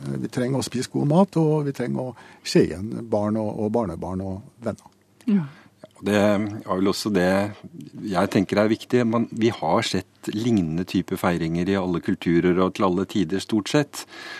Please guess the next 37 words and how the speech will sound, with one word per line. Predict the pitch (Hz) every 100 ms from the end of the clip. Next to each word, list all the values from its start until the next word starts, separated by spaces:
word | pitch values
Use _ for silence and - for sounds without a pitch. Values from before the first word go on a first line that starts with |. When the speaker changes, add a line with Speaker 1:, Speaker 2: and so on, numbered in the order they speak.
| -
Speaker 3:
Og | 110
det | 98 90
å, | 98 113 113 104 104 - - -
ja, | 135 123 127
feire | - 117 92 101
hverandre, | 120 104 82 90 107 101
god | 101 101
mat, | 95 101 - -
prøve | - 107 92
å |
fordype | - 98 95 95 -
oss, | 107 104 -
bringe | 120 113 127 117 110 85 87 98
inn | 101
lyset | 95 92 85 - 110
i | 104
mørket. | 107 92 - - 127 117 - 113 104 - - -
Alt | 117 101 -
av | 113
det | 87 90
er | - 71 110
godt, | 98 95 -
og | 117
jeg | 107
tror | 95
det | 104 87
ligger | 78 85 95
i | 90 85
den | 95
menneskelige | 92 - 95 92
natur | 98 - 92 104 98
at | -
vi, | 98 98 101
at | - -
vi | 127
ønsker | 120 - -
det. | 165